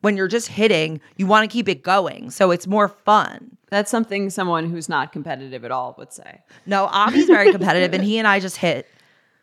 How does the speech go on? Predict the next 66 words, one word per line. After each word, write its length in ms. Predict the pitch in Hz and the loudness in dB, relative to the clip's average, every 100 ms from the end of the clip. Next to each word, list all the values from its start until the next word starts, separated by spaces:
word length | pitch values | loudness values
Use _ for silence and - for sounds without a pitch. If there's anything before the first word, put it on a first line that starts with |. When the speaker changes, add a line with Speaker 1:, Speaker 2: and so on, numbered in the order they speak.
| _ - | _ 0
Speaker 1:
But 120 | 220 | 2
we, 160 | 240 | 2
but 180 | 226 247 | 0 0
it's 140 | 214 226 | 0 0
like, 200 | 208 202 | -2 0
okay, 200 | 220 175 | 0 0
we 240 | 151 247 | 0 0
wanna 240 | 226 208 | 2 0
keep 180 | 202 214 | 0 -4
it 40 | 185 | -2
going 280 | 202 185 170 | 0 2 2
Speaker 2:
But 60 | 165 | -2
Speaker 1:
as 80 | |
long 180 | 170 165 | 2 2
as 80 | 156 | 2
possible. 440 | - 180 - - | 2 2 2 -10
So 160 | - 160 | -4 -2
it's 120 | 165 | 0
like 140 | 180 190 | 0 0
a 60 | |
team, 680 | 190 - 247 277 262 240 233 233 _ _ _ - | 0 -2 -2 0 2 0 0 -2 _ _ _ -2
it's 100 | 233 | 0
like 100 | 269 | 0
a 60 | |
team 400 | 269 - 294 285 233 | -2 -2 -2 -2 0
effort 480 | 262 - 196 185 - | -2 0 -2 -2 -4
to 100 | 196 | -6
keep 260 | - 226 | -4 -2
it 160 | 202 151 | -2 2
going 500 | 196 190 175 170 170 | 2 4 0 -4 -4
Speaker 2:
Right. 360 | 170 139 110 | -2 -2 -2
Speaker 1:
longer 460 | 170 208 202 175 175 | 0 2 2 -2 -4
for 140 | 175 175 | -2 0
Speaker 2:
I 80 | 240 | 2
Speaker 1:
both 120 | 214 | 2
Speaker 2:
see 60 | |
Speaker 1:
of 80 | 220 | 2
Speaker 2:
what 80 | 180 | 2
Speaker 1:
us. 60 | 170 | 0
Speaker 2:
you're 80 | |
saying. 640 | 170 - 143 117 87 101 - | -4 -8 -8 -10 -16 -20 -12
It's 440 | 185 175 - - _ _ _ | -12 -12 -18 -20 _ _ _
Speaker 1:
'Cause 120 | - | -2
if 120 | 302 - | 0 0
you 100 | 294 | -4
stop 360 | - 262 262 | 0 0 0
the 80 | 220 | -2
rally, 280 | 214 226 214 | 0 0 0
then 140 | 190 | -4
you 80 | 196 | -2
have 140 | 185 | -2
to, 60 | 180 | 0
like, 220 | 196 196 | 0 0
start 300 | - - 151 | -4 -2 2
over, 260 | 214 262 160 | 4 4 2
get 200 | 131 131 | -4 -8
the 80 | 185 | -8
ball, 320 | 190 262 170 | 0 2 2
blah, 140 | 147 151 | -2 -4
blah, 80 | 185 | -2
blah. 80 | - | -2
It's 120 | - | -2
not, 340 | 277 269 - | 0 0 -2
that's 160 | 240 247 | -8 0
not 160 | 277 214 | 2 2
fun. 600 | - 180 214 190 226 | -2 0 0 0 -4